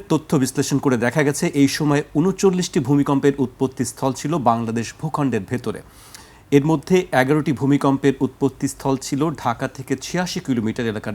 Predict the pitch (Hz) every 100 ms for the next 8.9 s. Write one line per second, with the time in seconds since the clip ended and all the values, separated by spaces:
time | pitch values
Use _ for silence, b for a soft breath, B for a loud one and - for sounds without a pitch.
0 | - 131 107 101 107 123 117 B B B
1 | B B 131 151 226 214 - 185 170 -
2 | 139 95 143 - - 151 156 160 143 143
3 | 135 139 - 147 143 139 - - 127 -
4 | 143 135 113 - 98 - 95 - - B
5 | B B B B - 139 143 147 151 143
6 | 170 - 190 156 127 139 139 135 - -
7 | 156 175 175 151 123 - 120 135 107 143
8 | 147 156 143 143 143 135 101 104 98